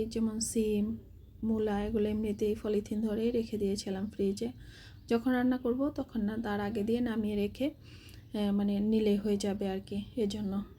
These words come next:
ভাবলাম ফলিতে যেহেতু আছে সেটা রেখে দেই। আর সংসারে অন্যান্য কাজকর্ম গুছিয়ে নিয়েছিলাম, ঘর দোর গুছিয়ে টুছিয়ে সব কিছু রেডি করে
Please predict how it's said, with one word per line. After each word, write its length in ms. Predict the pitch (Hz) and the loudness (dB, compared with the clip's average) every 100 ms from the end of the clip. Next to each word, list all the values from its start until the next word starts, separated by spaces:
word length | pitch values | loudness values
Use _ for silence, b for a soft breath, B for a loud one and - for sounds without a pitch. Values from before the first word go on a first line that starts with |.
| - - | -16 -6
ভাবলাম 300 | 220 220 208 | -6 -2 -2
ফলিতে 320 | 214 220 214 214 | 0 0 0 0
যেহেতু 280 | 220 220 226 | 0 0 -2
আছে 280 | 220 - 285 277 | -4 -6 -8 -8
সেটা 280 | - 226 208 208 | -8 -6 -2 -2
রেখে 280 | 208 208 | -2 -2
দেই। 180 | 196 220 - B B B B B - 226 | -2 -2 -4 B B B B B -6 -2
আর 240 | 220 220 220 220 226 B B B | 0 2 2 2 2 B B B
সংসারে 420 | - 233 226 226 | 0 2 4 2
অন্যান্য 300 | 226 226 226 226 | 4 4 4 2
কাজকর্ম 560 | 220 214 - 208 202 208 214 | 0 -4 -4 0 0 0 0
গুছিয়ে 340 | 220 220 226 | 0 0 -2
নিয়েছিলাম, 540 | 220 220 226 220 214 240 - - | 0 -2 -2 -4 -2 -4 -6 -8
ঘর 200 | 226 208 220 | -2 0 0
দোর 140 | 226 226 | 0 0
গুছিয়ে 320 | 226 220 226 | 0 0 -2
টুছিয়ে 280 | 214 208 226 | -2 -2 -4
সব 180 | 233 220 - | -4 -6 -2
কিছু 200 | 226 240 | -4 -2
রেডি 280 | 233 214 220 | 0 0 0
করে 200 | 233 254 | -2 -4